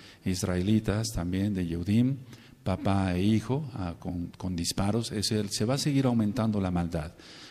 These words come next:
porque la bestia ya viene. Yahshua HaMashiach le reprenda. De hecho, ese espíritu ya está operando. Por eso hay tanto ataque a nivel mundial.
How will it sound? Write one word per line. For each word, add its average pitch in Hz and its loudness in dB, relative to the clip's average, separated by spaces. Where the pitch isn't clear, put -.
porque 98 -2
la 92 0
bestia 110 4
ya 92 2
viene. 85 0
Yahshua 104 2
HaMashiach 87 0
le 85 -2
reprenda. 80 -4
De 95 2
hecho, 110 4
ese 117 2
espíritu 110 2
ya 101 2
está 92 0
operando. 98 2
Por 104 2
eso 107 2
hay 107 2
tanto 113 2
ataque 101 2
a 87 0
nivel 90 0
mundial. 80 -2